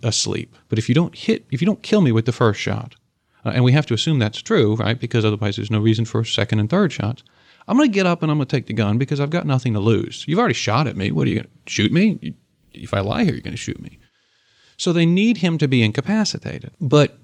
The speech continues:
first of all, as a matter of science, he's not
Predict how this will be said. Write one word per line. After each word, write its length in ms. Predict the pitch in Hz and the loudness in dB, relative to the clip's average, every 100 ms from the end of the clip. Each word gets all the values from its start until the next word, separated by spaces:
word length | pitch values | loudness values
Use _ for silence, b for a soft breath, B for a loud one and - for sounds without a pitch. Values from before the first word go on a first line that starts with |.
| _ _ | _ _
first 300 | - 190 185 | -2 0 2
of 80 | 123 | 2
all, 180 | 107 127 | 2 2
as 100 | 135 | 0
a 60 | 110 | 2
matter 240 | 113 120 | 2 2
of 100 | 104 | 0
science, 580 | - 139 139 101 107 - | 0 2 4 2 -2 -10
he's 280 | - 139 107 | -4 0 0
not 440 | 101 95 113 - | 0 2 2 0